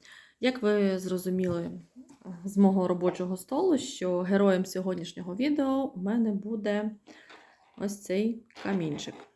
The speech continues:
Називається він султаніт. Е, ну, я вже розказувала в деякі-, деяких відео, що це за камінь. Він має здатність змінювати колір в залежності від освітлення.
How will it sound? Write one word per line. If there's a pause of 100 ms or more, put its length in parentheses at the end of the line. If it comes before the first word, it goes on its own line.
Називається
він
султаніт. (600)
Е,
ну,
я
вже (160)
розказувала
в
деякі-,
деяких
відео,
що
це
за
камінь.
Він (560)
має
здатність
змінювати
колір
в
залежності
від
освітлення.